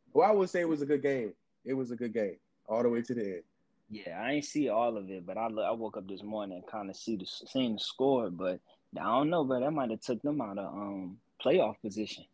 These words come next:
Speaker 1: It definitely did.
Speaker 2: Yeah,
Speaker 1: Based
Speaker 2: that's
Speaker 1: off
Speaker 2: two
Speaker 1: of how
Speaker 2: losses.
Speaker 1: Right, I would say you can't,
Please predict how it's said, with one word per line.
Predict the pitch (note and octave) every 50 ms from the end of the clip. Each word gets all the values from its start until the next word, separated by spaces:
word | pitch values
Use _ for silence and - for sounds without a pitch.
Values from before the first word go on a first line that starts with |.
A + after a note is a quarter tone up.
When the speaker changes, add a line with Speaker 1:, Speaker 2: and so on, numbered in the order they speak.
| _ _ _ _ _ _ _ _ _
Speaker 1:
It | - C#3+
definitely | C3+ D3 D#3 D3+ D3+ C3 A#2+ A2
did. | G#2+ A#2+ A#2 G#2+ F#2 E2+ - - _ _ _ _ _
Speaker 2:
Yeah, | - G2+ G#2 A#2+ A#2+
Speaker 1:
Based | G#2+ B2 C#3+ C#3+ -
Speaker 2:
that's |
Speaker 1:
off | C3 C3 D3
Speaker 2:
two |
Speaker 1:
of | D#3+
how | C#3+
Speaker 2:
losses. | C#3+ E3 F#3+ - - - G#2 G2+ - - _ _ _ _ _ _ _ _ _ _ _ _ _
Speaker 1:
Right, | A#2 A#2 A2+ G#2+ F#2+ F#2
I | A2
would | - A#2 A#2+ A#2+
say | - C3 A#2+
you | A2+ G#2+ A#2 C3
can't, | - D#3 C3 B2+ B2 A#2+ A2 F#2+